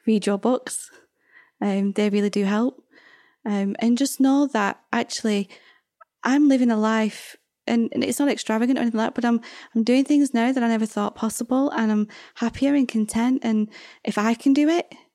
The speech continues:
anyone can do it. You know, it, yes, I, obviously I got lucky 'cause you came into my life and kickstarted it. But as you said, beyond that, I've had to really figure out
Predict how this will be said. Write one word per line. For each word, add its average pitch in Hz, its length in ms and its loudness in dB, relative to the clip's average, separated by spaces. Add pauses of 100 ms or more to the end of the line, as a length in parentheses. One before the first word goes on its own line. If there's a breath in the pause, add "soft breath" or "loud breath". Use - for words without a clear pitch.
(140)
anyone 247 380 4
can 214 160 -6
do 202 160 -2
it. - 200 -4 (760 soft breath)
You 220 60 2
know, 214 160 2
it, - 240 -2
yes, 233 260 -2
I, 240 220 0
obviously 220 400 -2
I 202 80 -2
got - 220 -6
lucky 214 340 -4
'cause - 340 -6
you 240 160 2
came 226 220 -2
into 220 160 -6
my 214 60 0
life 208 280 0
and 208 180 0 (280 loud breath)
kickstarted - 640 -4
it. 214 200 -6
But - 300 -6
as 214 160 -2
you 214 60 -2
said, 233 240 -2
beyond 240 400 2
that, - 200 -6 (580 loud breath)
I've 214 140 -2
had 233 180 0
to 226 120 -2
really 233 220 2
figure 220 320 -2
out 214 240 0